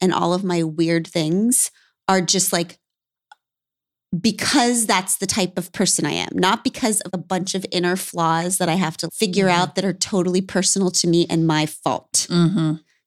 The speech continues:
Speaker 1: That's, it makes me feel comforted 'cause I feel like, "Oh, this is
Speaker 2: Yeah.
Speaker 1: just, this is just a way of being. This is a way of being.
Speaker 2: Yeah.
Speaker 1: This is not my personal shit."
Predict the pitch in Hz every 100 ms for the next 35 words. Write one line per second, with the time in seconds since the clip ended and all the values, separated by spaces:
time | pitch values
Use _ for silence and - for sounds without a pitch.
0 | - 180 180 - - 190 202 196 208 196
1 | 175 - 233 214 175 160 - - - 202
2 | 254 262 - 640 719 370 190 147 156 _
3 | - - - _ - 906 - 302 - -
4 | - 170 175 165 160 180 - - - _
5 | _ _ _ _ _ - - 453 - -
6 | - 320 220 165 208 285 294 240 349 339
7 | 165 - _ _ - - 480 214 160 151
8 | 254 294 285 226 208 185 151 151 180 170
9 | 165 - 233 254 269 262 226 196 196 226
10 | 269 - - 214 - 185 160 - - 117